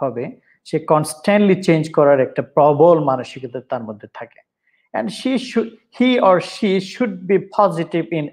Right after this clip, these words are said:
attitude। So, ওকে অবশ্যই dynamic হতে হবে, dynamic।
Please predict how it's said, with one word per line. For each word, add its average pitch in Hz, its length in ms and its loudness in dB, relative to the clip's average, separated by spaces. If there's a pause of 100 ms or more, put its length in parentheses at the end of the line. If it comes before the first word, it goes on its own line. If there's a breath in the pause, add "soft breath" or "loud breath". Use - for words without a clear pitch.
(100)
attitude। - 680 -12 (800)
So, - 160 -6 (380)
ওকে 190 260 2
অবশ্যই 214 480 0
dynamic 156 640 -4
হতে 123 180 -14
হবে, 101 220 -18
dynamic। 104 420 -20